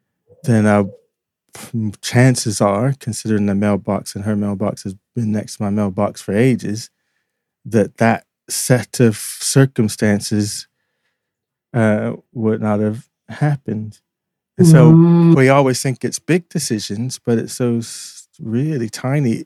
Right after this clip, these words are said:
Speaker 1: inconsequential choices that we make that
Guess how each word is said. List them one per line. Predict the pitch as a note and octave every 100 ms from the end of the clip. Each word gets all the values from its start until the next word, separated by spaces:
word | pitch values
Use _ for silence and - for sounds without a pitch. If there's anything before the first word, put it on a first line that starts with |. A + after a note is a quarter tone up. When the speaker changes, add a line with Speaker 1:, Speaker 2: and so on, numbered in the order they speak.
| -
Speaker 1:
inconsequential | C#3 C3+ - C#3+ C3+ A#2+ - D3 D#3+ - A2+ G#2+ - _ _ _ _ _ _ _ _ -
choices | - A2+ G2+ - G#2 G2
that | G#2 A#2
we | G#2
make | G2+ G2 - - - - - - - - _ _ _ _
that | B2+ G#2+